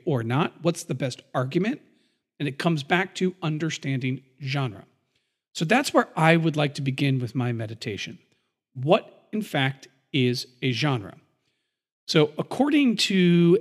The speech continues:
a philosopher named Fairclough, he published this in two thousand and three, a text genre may be ter-, may be determined by its, one, linguistical function,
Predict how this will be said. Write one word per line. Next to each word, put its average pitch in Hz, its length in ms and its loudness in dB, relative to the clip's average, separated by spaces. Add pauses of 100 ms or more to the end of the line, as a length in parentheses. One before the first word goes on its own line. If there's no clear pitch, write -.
(120)
a 147 320 2
philosopher 147 1600 -2 (500)
named 143 640 2 (400)
Fairclough, 180 840 0 (280)
he - 100 -10
published 165 400 -2
this 156 160 -2
in 131 100 -4
two 196 220 -4
thousand 180 400 -2
and 127 140 -4
three, 107 360 -12 (1200)
a 147 120 2
text - 500 -6
genre 139 680 0 (220)
may 151 120 2
be 151 140 2
ter-, 180 260 -6 (220)
may 160 200 4
be 175 160 0
determined 156 560 -4
by 135 300 0
its, - 420 -4 (260)
one, 135 480 0 (280)
linguistical 139 800 -4
function, 139 640 -6